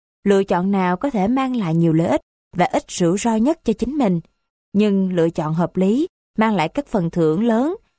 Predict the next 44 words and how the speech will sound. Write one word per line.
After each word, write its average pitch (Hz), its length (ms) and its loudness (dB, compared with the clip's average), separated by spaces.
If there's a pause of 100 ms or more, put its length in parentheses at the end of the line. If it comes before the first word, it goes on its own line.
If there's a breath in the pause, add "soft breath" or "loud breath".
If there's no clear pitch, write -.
và 175 100 0
ít - 160 -2 (100)
rủi 175 180 0
ro 226 300 0 (320)
chưa 220 160 4
chắc 302 260 -4
là 160 120 -2
thứ 196 180 -8
tốt 285 260 -4
nhất 311 220 -4
cho 208 100 -2
bạn. 160 320 0 (320)
Chúng 226 140 0
ta 202 160 0
đã 170 160 0
trở 170 220 0
nên 214 180 0
phụ 156 220 -2
thuộc 175 340 -2
vào 170 180 2
suy 233 280 0
nghĩ 196 260 2
cho 220 220 0
rằng 175 280 -2 (280)
chúng 247 140 -2
ta 262 120 0
sẽ 175 160 -2
hạnh 160 200 -4
phúc 311 220 -2 (360)
với 247 100 2
một 269 200 -2
số 247 240 -2
điều 214 220 2
kiện, 156 360 -2
hoàn 160 320 -4
cảnh 165 340 -6
và 233 100 -4
phần 156 220 -4
thưởng 165 240 -4
nào 185 120 -4
đó. 180 320 -2 (300)
Nhưng 208 160 0
đôi 220 140 2
khi, 208 320 0